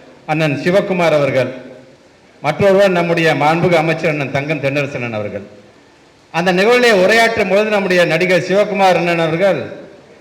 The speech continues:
ஒரு சங்க இலக்கிய பாடலை தொடர்ந்து பாடிக்கொண்டே வந்தார். நடுப்புற கொஞ்சம் தடுமாற்றம் வந்துச்சு. ஆனா, அந்த தடுமாற்றத்தை பக்கத்துல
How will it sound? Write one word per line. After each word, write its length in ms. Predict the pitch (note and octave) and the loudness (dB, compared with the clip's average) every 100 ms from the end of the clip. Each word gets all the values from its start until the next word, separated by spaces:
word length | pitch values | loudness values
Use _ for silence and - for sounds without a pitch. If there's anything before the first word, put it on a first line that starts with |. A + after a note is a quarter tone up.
| - | -4
ஒரு 180 | F#3+ F#3 | -2 0
சங்க 320 | F#3 A3+ B3+ | 0 2 2
இலக்கிய 360 | B3 A3 G#3+ G3 | 2 2 2 2
பாடலை 340 | G3 G3+ F#3 | 2 2 2
தொடர்ந்து 340 | E3+ G3+ G#3+ | 2 0 0
பாடிக்கொண்டே 580 | F3 F#3 G3+ F#3+ F#3+ G3+ | 0 2 2 0 0 0
வந்தார். 380 | F#3+ F3 G3 G#3 | 0 0 0 0
நடுப்புற 380 | F3 G3 G3 F#3 | 0 0 0 0
கொஞ்சம் 240 | F3 D#3 | 0 -2
தடுமாற்றம் 680 | D#3 F3 G#3 G3 - C#3+ C#3+ | 0 -2 -2 -4 -4 -6 -6
வந்துச்சு. 320 | D3+ B2+ G2+ - - - _ _ _ _ - | -8 -10 -12 -14 -20 -20 _ _ _ _ -10
ஆனா, 160 | F#3+ G#3+ | -4 -2
அந்த 260 | E3+ F3 | 0 0
தடுமாற்றத்தை 640 | A3+ A#3+ A#3+ A3 G3 A3+ G#3+ - | 0 0 -2 -2 -4 -2 -2 -2
பக்கத்துல 480 | E3 B3 A#3 A3 | -2 -2 -2 -2